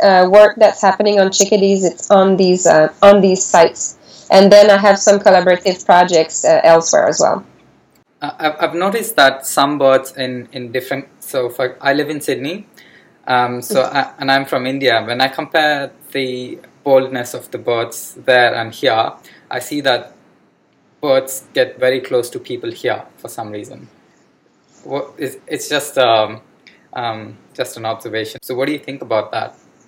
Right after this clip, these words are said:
Speaker 1: Yes, uh, well, there's one phenomenon that's called island tameness. So you may have heard about this. Actually, I, I benefited <laughs> from it also, uh, as a P H D student. I was working in Barbados.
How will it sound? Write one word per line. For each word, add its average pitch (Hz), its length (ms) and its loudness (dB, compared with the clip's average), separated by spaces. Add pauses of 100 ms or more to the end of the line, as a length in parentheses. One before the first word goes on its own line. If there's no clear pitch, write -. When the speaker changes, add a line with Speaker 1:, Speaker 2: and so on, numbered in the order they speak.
(760)
Speaker 1:
Yes, 277 520 4
uh, 226 260 8
well, 262 240 8
there's 247 280 4
one 247 240 2
phenomenon 233 640 2
that's 202 260 4
called 220 360 6
island 233 500 4
tameness. 269 760 0
So 240 100 0
you 214 200 2
may 214 240 6
have 196 280 6
heard 214 380 4 (180)
about 202 360 6
this. 254 200 6
Actually, 226 460 4
I, 196 260 6 (460)
I 214 180 6
benefited 233 640 4
<laughs> - 80 -20
from 240 260 2
it 240 140 0
also, 220 540 4
uh, 202 420 4
as 208 280 6
a 202 160 8
P 294 140 4
H 269 160 4
D 233 120 2
student. 196 500 2
I 196 120 6
was 208 200 6
working 220 360 6
in 220 240 2
Barbados. 220 920 2